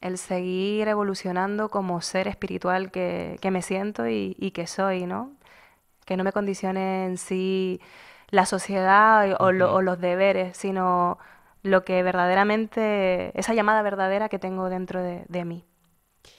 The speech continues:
Speaker 2: Eh, algo no convencional que te dé placer.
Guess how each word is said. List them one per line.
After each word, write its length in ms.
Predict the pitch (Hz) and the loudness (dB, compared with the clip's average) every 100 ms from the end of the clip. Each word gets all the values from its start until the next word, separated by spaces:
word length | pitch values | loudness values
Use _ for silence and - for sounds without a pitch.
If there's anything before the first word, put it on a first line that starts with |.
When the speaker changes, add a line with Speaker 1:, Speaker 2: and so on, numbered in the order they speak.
| _ _ _ _ | _ _ _ _
Speaker 2:
Eh, 520 | 139 139 131 123 123 | -2 0 2 0 0
algo 280 | - 156 160 | 0 0 0
no 220 | 160 170 | -2 -4
convencional 680 | 180 175 139 135 170 165 156 | -4 -6 -6 -8 -8 -6 -6
que 120 | 156 | -8
te 140 | 127 117 | -8 -6
dé 120 | 117 | -6
placer. 540 | - 135 - - 110 | -8 -16 -14 -14 -14